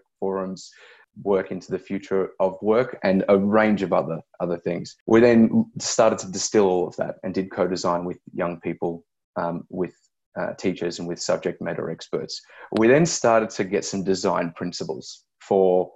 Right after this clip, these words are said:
whatever it is go-, that we were going to create and how we were going to serve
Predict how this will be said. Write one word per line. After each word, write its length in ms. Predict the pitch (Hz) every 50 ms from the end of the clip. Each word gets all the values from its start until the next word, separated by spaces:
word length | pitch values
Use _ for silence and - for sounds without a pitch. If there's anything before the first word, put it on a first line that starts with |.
| _ _ _
whatever 680 | - 98 101 107 107 101 104 107 110 104 107 107 107 104
it 120 | - -
is 260 | - 101 101 95 92 -
go-, 140 | - 98
that 140 | - - -
we 140 | 95 95 95
were 160 | 98 101 95
going 280 | 95 101 92 92 98 92
to 160 | - 101 92
create 440 | - - 104 95 95 110 139 147 -
and 140 | 101 98 92
how 220 | 82 101 95 98
we 160 | 92 95 95
were 120 | 95 98 95
going 240 | 95 98 95 95
to 120 | - - 90
serve 360 | - - 101 95 101 98